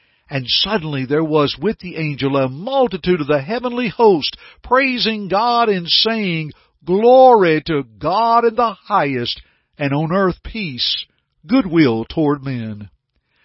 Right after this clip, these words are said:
Oh, dear friends, what a beautiful thought. Behold the glory of his birth.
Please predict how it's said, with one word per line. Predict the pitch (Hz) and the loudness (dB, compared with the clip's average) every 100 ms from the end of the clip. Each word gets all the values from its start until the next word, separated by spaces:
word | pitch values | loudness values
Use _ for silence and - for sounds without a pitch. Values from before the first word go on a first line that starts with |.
| _ _ _ | _ _ _
Oh, | - 139 123 | -4 -4 -2
dear | 120 123 113 | -2 -4 -4
friends, | 151 135 123 - | -6 -6 -8 -4
what | 151 127 | -2 0
a | 110 | -2
beautiful | 123 139 123 123 110 | -2 -2 -2 -6 -10
thought. | 120 113 107 - - _ _ _ _ - | -10 -14 -16 -20 -20 _ _ _ _ -2
Behold | 147 139 190 185 165 | 0 0 2 2 2
the | 147 131 | 0 -4
glory | 135 135 170 147 139 | -2 2 4 4 2
of | 131 127 | -2 -4
his | 139 127 | -6 -6
birth. | 101 123 113 98 | -6 -6 -6 -10